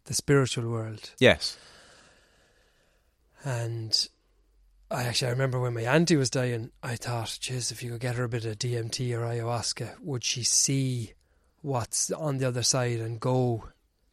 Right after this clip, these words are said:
Speaker 1: a
Speaker 2: Easier.
Speaker 1: bit easier?" Yeah. And I wonder would, I don't know, I wonder
Speaker 2: Well, it,
Speaker 1: would it
Speaker 2: it's known
Speaker 1: <clears throat>
Speaker 2: to alleviate death anxiety.
Speaker 1: Yeah.
Speaker 2: It certainly is. But then again,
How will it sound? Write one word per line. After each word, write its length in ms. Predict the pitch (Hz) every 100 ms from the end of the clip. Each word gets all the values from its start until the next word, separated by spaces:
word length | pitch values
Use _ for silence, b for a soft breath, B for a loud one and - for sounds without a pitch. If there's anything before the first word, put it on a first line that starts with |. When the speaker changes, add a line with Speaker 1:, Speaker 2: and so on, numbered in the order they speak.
| _
Speaker 1:
a 80 | 104
Speaker 2:
Easier. 260 | 104 139 87
Speaker 1:
bit 80 | 139
easier?" 440 | 147 123 117 - _ _ _ _
Yeah. 220 | 151 135 117 _ _ _ _ _ _
And 140 | 139 127
I 40 |
wonder 360 | 135 143 131 123
would, 260 | 127 117 - - - _ _ _ _ _ _ _ _ _ _ _ _ _ _ _ _ _ _ _ _ _
I 60 | 170
don't 120 | 175
know, 180 | 190 143 -
I 40 |
wonder 100 | 147 151
Speaker 2:
Well, 120 | 123
it, 40 |
Speaker 1:
would 100 | 160
it 160 | 143 - -
Speaker 2:
it's 160 | 123 -
known 420 | 127 139 143 135
Speaker 1:
<clears throat> 100 | 135
Speaker 2:
to 240 | 117 107 101
alleviate 500 | 104 101 92 90 -
death 220 | 87 87
anxiety. 400 | 82 80 76 - - -
Speaker 1:
Yeah. 260 | 175 127 - _ _ _ _ _ _ _ _ _ 87
Speaker 2:
It 40 |
certainly 420 | - 90 80 85
is. 320 | 82 71 - - _ _ _ _ _ _ _ _ _ B
But 120 | - -
then 160 | 120
again, 400 | 110 107 104 98